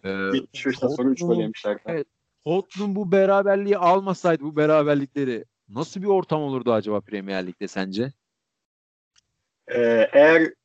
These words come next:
Speaker 1: Tottenham beraberlikleri almış olmasaydı ki Newcastle maçında bir sıfırken uzun süre golü kovaladılar ancak bulamadılar. Son dakikada gol yediler.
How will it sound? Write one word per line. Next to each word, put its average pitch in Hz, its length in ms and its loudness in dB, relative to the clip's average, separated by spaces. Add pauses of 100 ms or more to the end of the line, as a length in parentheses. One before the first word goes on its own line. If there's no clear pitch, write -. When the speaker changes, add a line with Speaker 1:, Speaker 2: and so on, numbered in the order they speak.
(320)
Speaker 1:
Tottenham 139 500 0
beraberlikleri 139 640 6 (200)
almış 131 340 -4
olmasaydı 135 960 0
ki 117 260 -8
Newcastle 151 400 -4
maçında 151 640 2 (140)
bir 151 140 -2
sıfırken 151 520 -6
uzun 143 220 -6
süre 147 200 -4
golü 135 500 2 (240)
kovaladılar 127 540 0
ancak 120 320 -8
bulamadılar. 117 440 -6
Son 120 260 -10
dakikada 123 540 -4 (160)
gol 110 120 -4
yediler. 143 420 -2